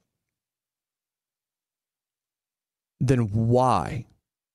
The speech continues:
in the world are you allowing photos to be taken? Are you putting yourself in a situation where someone could take a photo of you?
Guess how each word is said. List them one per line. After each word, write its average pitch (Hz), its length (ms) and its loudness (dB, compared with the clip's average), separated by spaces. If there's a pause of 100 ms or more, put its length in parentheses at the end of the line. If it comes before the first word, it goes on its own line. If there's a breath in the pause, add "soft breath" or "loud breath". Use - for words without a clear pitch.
(840)
in 131 200 0
the 113 100 2
world 101 680 0 (520)
are 127 60 2
you 120 180 2
allowing 113 440 0
photos 120 460 0
to 95 100 -2
be 92 120 0
taken? - 420 -4 (920)
Are 135 120 2
you 120 140 0
putting 156 280 0
yourself 131 380 0
in 135 120 0
a 127 120 0
situation 139 720 0
where 123 120 2
someone 143 460 0
could 147 380 0
take 123 260 0
a 110 160 2
photo 110 500 2
of 90 280 -2
you? - 240 -8